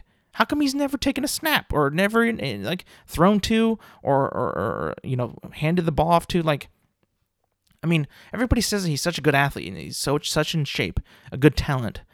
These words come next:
but he's never really used on any team. Besides being on the Broncos and having that good playoff win against the Steelers, um, getting traded to the Jets and then the,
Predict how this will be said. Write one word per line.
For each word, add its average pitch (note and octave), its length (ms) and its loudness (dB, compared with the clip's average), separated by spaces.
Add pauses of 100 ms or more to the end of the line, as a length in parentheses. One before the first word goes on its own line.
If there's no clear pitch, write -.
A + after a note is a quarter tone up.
(280)
but E3+ 100 8
he's G#3 120 6
never B3+ 300 2
really B3+ 260 0
used F#3 760 2
on D3 160 0
any G#3 220 2
team. C#4+ 420 -2 (680)
Besides A#3 300 0
being G3+ 140 2
on D3+ 100 2
the B2 60 -4
Broncos D3+ 460 2
and C3 120 0
having C3 220 -2
that A2 140 -4
good B2+ 200 -2
playoff C#3 280 2
win C3 120 0
against B2+ 240 -6
the - 40 -10
Steelers, D3+ 640 0 (600)
um, B2+ 380 4 (340)
getting B2+ 220 2
traded C#3 340 0
to - 80 -4
the - 80 -8
Jets C#3 400 0
and - 80 -6
then E2+ 140 -6
the, - 100 -8